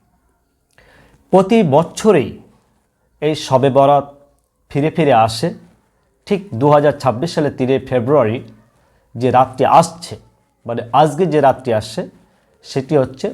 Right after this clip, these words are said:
মুক্তির রজনী, যেটা আমরা শবে বারাত সম্পর্কে জানি। তো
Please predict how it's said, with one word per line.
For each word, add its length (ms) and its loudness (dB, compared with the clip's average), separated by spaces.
মুক্তির 520 -2
রজনী, 400 2
যেটা 480 -2
আমরা 280 0
শবে 280 -2
বারাত 300 2
সম্পর্কে 560 -8
জানি। 260 0
তো 420 2